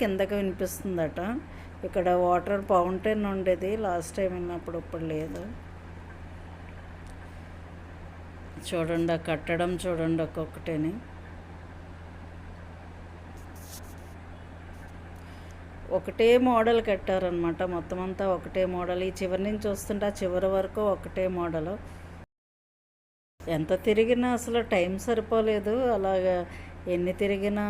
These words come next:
అసలు తెలియట్లేదు, అన్నీ ఒకేలా ఉంటాయి కదా.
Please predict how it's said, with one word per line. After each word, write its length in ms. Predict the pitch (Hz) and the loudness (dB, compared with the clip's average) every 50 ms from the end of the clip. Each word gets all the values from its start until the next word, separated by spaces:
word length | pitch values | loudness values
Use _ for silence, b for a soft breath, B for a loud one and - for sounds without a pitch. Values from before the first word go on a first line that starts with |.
| 208 202 202 202 202 185 | 0 -2 -2 -2 -2 -4
అసలు 240 | - - 208 202 190 - | -2 -2 -2 -2 2 2
తెలియట్లేదు, 560 | 185 180 185 202 214 208 - 220 220 214 208 196 | 2 4 4 4 4 4 4 4 4 6 6 6
అన్నీ 200 | 190 185 190 202 220 220 220 | 6 6 4 4 4 4 4
ఒకేలా 380 | 202 214 - 208 208 208 208 208 208 208 | 2 2 2 2 2 4 4 2 2 0
ఉంటాయి 280 | 202 196 - 202 202 196 214 | 0 2 2 2 2 4 2
కదా. 220 | 185 185 190 202 | 0 2 2 2